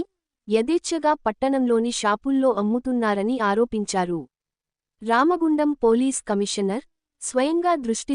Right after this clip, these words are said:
సారించి, పారిశ్రామిక ప్రాంతంలో గుట్కా, అంబర్, పాన్ మసాలాల అమ్మకాలను నిలిపివేయడంతో పాటు, డీలర్లపై క్రిమినల్ కేసులు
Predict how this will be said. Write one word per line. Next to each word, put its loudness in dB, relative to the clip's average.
సారించి, -2
పారిశ్రామిక 2
ప్రాంతంలో 0
గుట్కా, -2
అంబర్, 2
పాన్ 2
మసాలాల 2
అమ్మకాలను 0
నిలిపివేయడంతో 0
పాటు, -2
డీలర్లపై 2
క్రిమినల్ 0
కేసులు 2